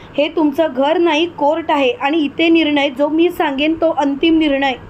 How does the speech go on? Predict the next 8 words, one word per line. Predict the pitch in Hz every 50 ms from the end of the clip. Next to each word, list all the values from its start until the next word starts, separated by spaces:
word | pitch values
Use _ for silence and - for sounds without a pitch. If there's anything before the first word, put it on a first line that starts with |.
| - - - - - - - - - - 262 220
जे | 320 359
पुरावे | 370 359 - 320 294 294 320 349 370 381
दाखवले | - 349 330 339 330 330 320 330 330
गेले | 285 330 320 277 269 285
त्या | 285 - 330 311
पुराव्यानुसारच | 320 - - 311 285 277 277 311 320 349 349 349 330 302 285 - 330 320 320 311 269 247 254 - - - - - - - - - - - - - -
क्षितिजा | - 330 330 330 - 359 359 269 311 294
ही | 311 320 285 349 370